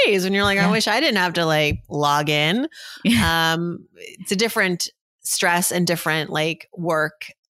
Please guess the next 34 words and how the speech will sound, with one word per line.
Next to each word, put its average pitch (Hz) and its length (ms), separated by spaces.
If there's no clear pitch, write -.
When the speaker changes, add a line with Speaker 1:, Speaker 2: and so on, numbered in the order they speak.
Speaker 1:
structure 156 520
when 160 180
you're 151 220
with 165 240
a - 60
kid. 170 640
Obviously, 151 560
I 139 60
think 180 180
actually 131 320
that - 180
might 120 180
be 170 100
even - 160
harder 147 340
a - 80
lot - 220
of 151 80
the - 60
days. - 240
Speaker 2:
It's - 80
so 240 180
hard. 147 560
It's 185 140
Speaker 1:
It's 185 80
Speaker 2:
so - 100
Speaker 1:
so 180 80
Speaker 2:
hard. 160 160
Speaker 1:
hard. 160 380
Speaker 2:
<laughs> - 40
It's - 40
all 359 100
Speaker 1:
Um, - 60
Speaker 2:
hard. 170 300